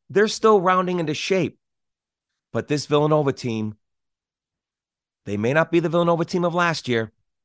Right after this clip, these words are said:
but this team is getting better and better and better. And by March, you won't want to play them. uconn had their hands full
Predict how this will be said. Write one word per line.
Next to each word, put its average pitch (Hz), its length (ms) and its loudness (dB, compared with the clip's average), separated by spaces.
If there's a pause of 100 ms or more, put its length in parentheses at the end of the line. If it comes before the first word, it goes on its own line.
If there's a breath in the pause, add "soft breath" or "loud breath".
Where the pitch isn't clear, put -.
(180)
but 92 120 -6
this 143 160 -2
team 135 220 -2
is 107 100 -4
getting 95 300 -6
better 113 420 -2 (300)
and 104 220 -8
better 107 420 -2 (300)
and 110 180 -6
better. 95 340 -6 (240)
And 104 140 -6
by 123 160 2
March, 175 680 0 (960)
you 139 300 -4
won't 160 360 2
want 143 200 2
to 131 60 -2
play 143 340 0
them. 92 240 -6 (2750)
uconn 139 560 2 (140)
had 151 340 -2
their 117 160 2
hands 139 580 -2 (140)
full - 520 0